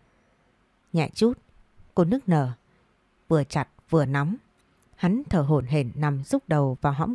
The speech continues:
cổ thơm tho của cô chứ không vội động. Mấy năm trời, cái cảm giác dục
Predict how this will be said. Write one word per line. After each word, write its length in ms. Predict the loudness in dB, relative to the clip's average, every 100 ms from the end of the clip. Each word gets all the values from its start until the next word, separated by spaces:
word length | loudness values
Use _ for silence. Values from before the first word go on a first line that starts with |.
| 2
cổ 220 | 2 2
thơm 220 | 0 -2
tho 220 | 0 -4 -2
của 140 | -4 0
cô 260 | 2 2 2
chứ 120 | -2 0
không 200 | 0 0
vội 180 | 0 0
động. 200 | 0 -2 -8 _ _ _ _ _ _ _ -2
Mấy 200 | 2 2
năm 220 | 2 0 0
trời, 340 | 0 0 -4 -12 _ _ _ -6
cái 100 | -2
cảm 240 | 0 -2
giác 280 | -2 -4 0
dục 180 | 0